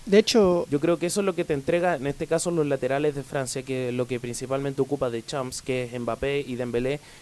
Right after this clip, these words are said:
Speaker 2: que prefieren el uno contra uno y que no se van a achicar ante el defensor que sea.
Speaker 1: De hecho, Kingsley Coman, eh, cuando, bueno, cuando juega en el Bayern Múnich, juega diferente,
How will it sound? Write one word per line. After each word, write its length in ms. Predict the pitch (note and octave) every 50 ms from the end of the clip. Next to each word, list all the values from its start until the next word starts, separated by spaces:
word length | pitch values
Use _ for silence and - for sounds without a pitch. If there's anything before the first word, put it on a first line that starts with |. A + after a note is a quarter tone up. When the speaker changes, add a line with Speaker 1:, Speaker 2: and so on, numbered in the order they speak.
| -
Speaker 2:
que 100 | - D3+
prefieren 480 | C#3+ B2+ C3+ - F3 G3 G3+ G#3 F#3+ F3
el 80 | D#3 D3+
uno 220 | F3 F#3 F3+ D#3+
contra 300 | D3+ C3+ B2 - C3+ C#3
uno 340 | F#3+ A#3 A3 E3+ E3 F3 - -
y 80 | C3+
que 200 | C3+ - C#3 C3
no 160 | C#3+ F3+ A#3
se 160 | A#3+ - A3 F3+
van 160 | F3+ F#3+ G3
a 40 | F#3
achicar 540 | - - D#3 C#3 D#3 D3+ D#3 D3 C#3 B2 - -
ante 320 | B2+ B2+ B2 B2 C3 C3
el 80 | B2+ A#2+
defensor 420 | B2 - B2+ A#2+ A#2 C#3+ C3+ C3
que 100 | - B2+
sea. 260 | - - G3 C#3+ A2+ - - - - - - - - -
Speaker 1:
De 100 | - F#3+
hecho, 420 | G#3 G#3 - B3 A3+ G#3+ G#3 F#3+ - -
Kingsley 280 | - A3 - - G#3+
Coman, 420 | F3+ G3 F#3+ G#3 G#3+ A3 A#3 A#3+ - - -
eh, 180 | F3+ F3 E3+ -
cuando, 640 | - E3 E3 E3 E3 E3 E3 E3 E3 E3 D#3+ - - -
bueno, 260 | - E3+ G3 F#3+ E3 C#3+
cuando 200 | C#3+ D3 D3 D3
juega 220 | - F#3 F#3+ G#3+
en 80 | A3 G3+
el 80 | F3+
Bayern 240 | F3+ F#3+ G3 F#3+ F3
Múnich, 440 | E3+ F3 F3+ G3 G#3 A3+ A3 - - -
juega 260 | - - G#3 G3 G3+
diferente, 840 | F#3 F3+ - E3 D3+ E3+ G#3 A#3 - - - G#3 G#3+ A3 A3+ A3